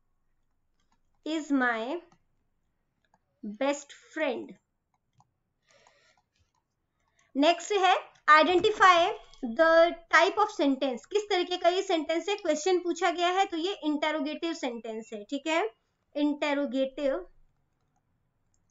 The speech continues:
sentence। नेक्स्ट आपसे जो है वो कहा गया है कि attempt any one of the following, किसी एक को अटेम्प्ट करना है, या तो आप the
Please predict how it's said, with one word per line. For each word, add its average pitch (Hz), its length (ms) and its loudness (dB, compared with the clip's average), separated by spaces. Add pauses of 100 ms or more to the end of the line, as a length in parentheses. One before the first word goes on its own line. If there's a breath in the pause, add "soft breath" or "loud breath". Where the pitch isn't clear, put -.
(800)
sentence। 269 720 -4 (2500 soft breath)
नेक्स्ट 339 460 2
आपसे 339 420 2
जो 370 100 0
है 339 120 4
वो 359 120 0
कहा 339 260 2
गया 302 240 0
है 330 180 -4
कि 392 180 -4
attempt 311 440 -2 (140)
any 311 260 2
one 330 180 4 (120)
of 233 160 -4
the 320 100 6 (100)
following, 339 580 2 (280 loud breath)
किसी 330 180 0 (120)
एक 302 220 0
को 349 80 -2
अटेम्प्ट 302 460 -2
करना 277 260 -2
है, 311 200 -2
या 269 160 0
तो 311 140 -2
आप 311 200 4
the 320 240 2